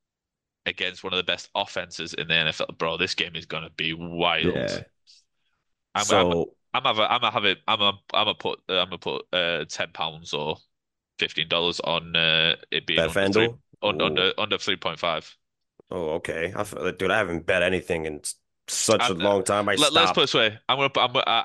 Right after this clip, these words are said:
Speaker 1: my, I'm probably gonna put it on under three point five. I think that we'll win probably. It'll be a field goal. But the reason we'll win is because, uh,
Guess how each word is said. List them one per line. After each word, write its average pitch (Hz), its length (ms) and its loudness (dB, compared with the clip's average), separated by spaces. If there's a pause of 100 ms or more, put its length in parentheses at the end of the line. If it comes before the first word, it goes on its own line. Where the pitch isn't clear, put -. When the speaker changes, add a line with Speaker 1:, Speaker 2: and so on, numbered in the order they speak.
(120)
Speaker 1:
my, 120 360 0
I'm 110 200 0
probably 127 220 0
gonna 117 160 0
put 120 180 -2
it 82 80 4
on 92 200 0 (180)
under 117 240 0
three 104 240 -2
point - 260 -4
five. 87 460 0 (100)
I 90 120 -4
think 90 300 -2 (340)
that 87 280 -2
we'll 92 300 -2
win 90 340 -4 (120)
probably. 85 500 -2
It'll 87 160 -2
be 92 120 -2
a 87 40 -4
field 87 320 -2
goal. 80 320 -6 (520)
But 98 120 0
the 95 100 0
reason 117 400 0
we'll 101 200 0
win 95 260 -2
is 90 240 -10
because, 90 560 -2 (100)
uh, 87 360 4